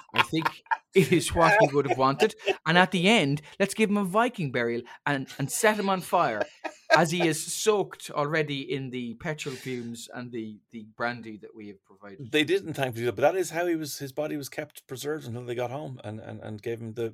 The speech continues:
Speaker 2: the burial befitting of him.
Speaker 1: Wow.
Speaker 2: And it was, it wasn't without con-,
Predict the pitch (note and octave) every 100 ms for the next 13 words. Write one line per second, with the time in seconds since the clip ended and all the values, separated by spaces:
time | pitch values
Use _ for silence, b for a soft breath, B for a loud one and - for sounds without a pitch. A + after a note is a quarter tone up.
0 | - G#2 G#2+ A2+ A2+ A2+ G#2+ C#3 D#3+ F#3+
1 | F#2 F2 _ _ _ _ _ G2 A#2 F#3
2 | A#4+ - - _ - F3 E3 G3 C4 C#4
3 | - G3+ B3 C4+ B3 B3 A#3 A3